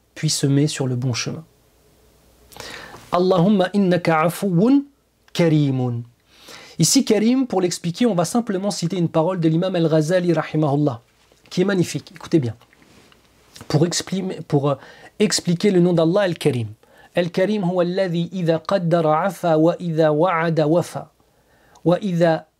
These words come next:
a-, wa idha a'ta zada ala muntaha ar-raja. Allahu akbar. Wa la yubali kam a'ta wa liman a'ta. Wa in rufi'at hajatun ila ghayrihi la yarda. Wa idha jufiya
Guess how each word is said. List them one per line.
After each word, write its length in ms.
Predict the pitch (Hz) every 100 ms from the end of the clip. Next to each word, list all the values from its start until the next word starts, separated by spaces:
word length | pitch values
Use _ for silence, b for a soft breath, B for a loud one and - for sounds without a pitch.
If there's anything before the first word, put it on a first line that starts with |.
| -
a-, 300 | 190 190 - -
wa 180 | 160
idha 240 | 185 160 165
a'ta 440 | 208 165 151 175 170
zada 480 | 151 202 202 196 175
ala 200 | 185 170
muntaha 580 | 165 226 196 185 151 147
ar-raja. 500 | 139 160 147 143 120 _ _
Allahu 360 | 147 151 131
akbar. 300 | 139 143 151 - B B B -
Wa 80 | 160
la 100 | 196
yubali 520 | 185 170 220 220 202
kam 240 | 185 180
a'ta 400 | 190 165 160 185
wa 140 | 180 170
liman 340 | 165 160 156 165
a'ta. 500 | 165 139 - 143 139 B B B -
Wa 100 | 185
in 180 | 190 165
rufi'at 640 | 156 202 - 190 160 160
hajatun 800 | - - 202 214 196 185 180 175 175
ila 260 | 202 175
ghayrihi 580 | 151 185 185 180 160 202
la 180 | 170 170
yarda. 580 | 160 165 151 147 147 - B B B B
Wa 140 | 165 190
idha 520 | 208 175 185 160 151 _ b b b
jufiya 720 | 123 208 - 202 190 175 156